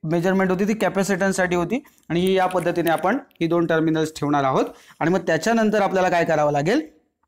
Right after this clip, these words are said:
तर सगळ्यात महत्त्वाची गोष्ट म्हणजे आत्ता हा जो नॉब तुम्हाला दिसतोय हा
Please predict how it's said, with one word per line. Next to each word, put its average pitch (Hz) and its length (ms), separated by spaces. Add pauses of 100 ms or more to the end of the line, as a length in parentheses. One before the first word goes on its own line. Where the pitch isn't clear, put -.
(440)
तर 180 80
सगळ्यात 175 400
महत्त्वाची 202 400
गोष्ट 196 280
म्हणजे 180 200
आत्ता 160 340
हा 185 180
जो 208 320 (280)
नॉब 170 320 (100)
तुम्हाला 214 260
दिसतोय 170 460 (440)
हा 180 200